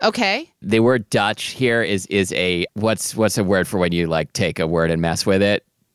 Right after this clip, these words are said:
Speaker 2: I want, I was gonna say bastardization, but that's not correct.
Speaker 1: Uh, so,
Speaker 2: Corruption
Speaker 1: um,
Speaker 2: of the word, of the word Deutsch,
Speaker 1: Oh,
Speaker 2: as in, as in
Speaker 1: okay.
Speaker 2: Deutschland.
Speaker 1: Okay.
Speaker 2: Um,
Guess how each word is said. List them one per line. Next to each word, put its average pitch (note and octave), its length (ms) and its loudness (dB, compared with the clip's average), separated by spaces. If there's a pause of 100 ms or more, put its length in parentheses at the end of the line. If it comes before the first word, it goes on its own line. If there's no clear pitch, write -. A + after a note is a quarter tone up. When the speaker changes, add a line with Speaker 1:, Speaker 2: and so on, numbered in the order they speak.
(180)
Speaker 2:
I F#2+ 80 2
want, G#2 180 0
I G2 60 -2
was G#2 80 -2
gonna A#2+ 100 2
say A#2 140 2
bastardization, F2 1120 -2
but G2 100 -2
that's F#2+ 200 -2
not - 180 -8
correct. - 460 -12
Speaker 1:
Uh, - 0 -
so, - 60 -20
Speaker 2:
Corruption A#2+ 760 2 (220)
Speaker 1:
um, G#3+ 300 4
Speaker 2:
of G3 40 0
the B2 100 2
word, G#2+ 320 2
of G#2+ 100 0
the A2 80 0
word F#2+ 280 0
Deutsch, A2 600 0 (200)
Speaker 1:
Oh, B3+ 260 4
Speaker 2:
as G#4+ 140 4
in, - 300 0
as - 160 2
in F#2 140 4
Speaker 1:
okay. E2+ 100 2
Speaker 2:
Deutschland. A2+ 720 0 (180)
Speaker 1:
Okay. A3+ 200 2
Speaker 2:
Um, E3+ 340 0